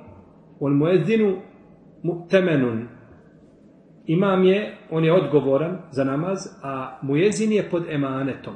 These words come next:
Kaže neka ulema da je pod emanetom, zato što muezin kad uči ezan sa visokog mjesta, on gleda u kuće ljudi odozga, tako.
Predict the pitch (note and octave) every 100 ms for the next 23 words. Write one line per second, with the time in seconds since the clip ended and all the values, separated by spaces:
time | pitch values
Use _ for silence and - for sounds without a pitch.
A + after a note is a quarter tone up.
0 | - - - - E3+ D3 E3 D#3+ C#3 E3+
1 | E3 C#3+ - B2+ B2 D3+ G3 D#3 D#3+ E3
2 | D#3 C#3+ D3 E3 F#3 E3 C#3+ - - -
3 | _ F3 E3+ F3 E3+ F3 D#3 D3+ - F#3
4 | F#3 D#3 F3+ - F3+ D#3 E3+ E3+ C#3 -
5 | - - A#2+ A#2+ A#2 A2+ G#2+ - G#2 C#3+
6 | -